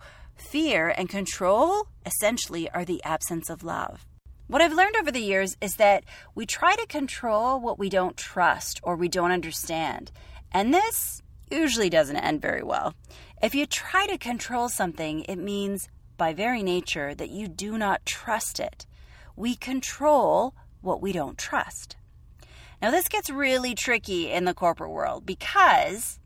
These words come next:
let's just name it, one of the greatest skills that we need to have as a leader is trust. And so when we find ourselves trying to control things at work,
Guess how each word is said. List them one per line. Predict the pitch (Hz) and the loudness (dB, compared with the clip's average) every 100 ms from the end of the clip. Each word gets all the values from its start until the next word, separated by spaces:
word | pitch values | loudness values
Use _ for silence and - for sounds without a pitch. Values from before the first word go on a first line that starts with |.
| - - - | -20 -20 -14
let's | 170 | -10
just | - 185 214 | -8 -6 -2
name | 214 247 | -2 2
it, | 170 151 - - - - | 2 0 -4 -20 -20 -2
one | 208 | 4
of | 233 | 4
the | 196 | 4
greatest | 180 175 196 208 240 240 | -2 -2 0 0 -2 -2
skills | - 220 214 202 190 | -4 4 6 6 2
that | 175 | -6
we | 160 196 214 | -6 -4 -2
need | 202 202 208 - | -2 -2 -6 -6
to | 185 | -6
have | - - - 220 226 240 302 311 - | -6 -6 -4 0 2 2 0 -4 -4
as | 196 196 | -2 0
a | 190 | -2
leader | 170 180 190 269 320 440 - - - - | -4 -6 -4 -4 -4 -6 -12 -20 -20 -10
is | 320 - | -8 -8
trust. | - 381 330 - - - - - - - | -2 2 2 0 -14 -14 -18 -20 -20 -10
And | - 240 | -4 0
so | 285 | 2
when | 254 254 | 4 4
we | 262 | 2
find | 240 285 311 427 415 | 0 2 4 2 2
ourselves | 269 - - 143 - | 0 0 2 2 0
trying | - 254 247 240 | 0 4 4 2
to | - | -4
control | 220 208 - 214 220 | -6 -6 -2 2 2
things | 240 233 233 208 | 2 -2 -2 -2
at | - | 0
work, | 180 196 330 - | 4 6 4 2